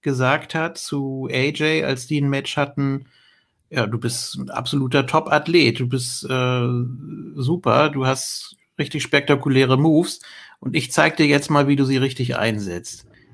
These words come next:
Und er war dann natürlich erstmal, „Äh, was?“ <laughs> So, also,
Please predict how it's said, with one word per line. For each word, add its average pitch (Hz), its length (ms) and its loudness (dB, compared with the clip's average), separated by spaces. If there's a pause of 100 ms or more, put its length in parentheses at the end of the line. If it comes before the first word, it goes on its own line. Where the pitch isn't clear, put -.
(140)
Und 123 160 0
er 123 180 4
war 131 140 6
dann 127 120 6
natürlich 123 420 4
erstmal, 123 500 0 (800)
„Äh, 110 260 2 (560)
was?“ 190 360 0
<laughs> 240 1300 0
So, 151 360 4
also, 156 360 4